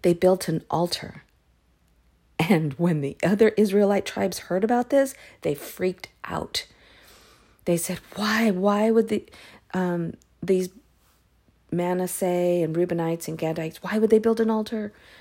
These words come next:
No, no, no, we're all gonna be punished," right? The whole Israelite people are gonna be punished because of their behavior of creating an altar.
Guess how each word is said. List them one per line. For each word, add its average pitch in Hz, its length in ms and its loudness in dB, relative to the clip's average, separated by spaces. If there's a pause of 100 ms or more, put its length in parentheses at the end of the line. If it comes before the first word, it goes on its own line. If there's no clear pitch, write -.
(120)
No, 381 300 2
no, 381 260 -2
no, 349 260 0
we're 311 160 0
all 320 140 2
gonna 311 160 2
be 302 140 2
punished," 285 720 -4 (800)
right? 170 420 0 (460)
The 175 80 -12
whole 185 280 0
Israelite 220 480 2
people 233 260 0
are 202 60 2
gonna 202 140 0
be 190 100 -2
punished 202 400 -2
because 175 280 -2
of 160 180 -8
their 180 240 4
behavior 180 580 -2
of - 120 -18
creating 170 360 -4
an 156 120 -4
altar. 160 340 -8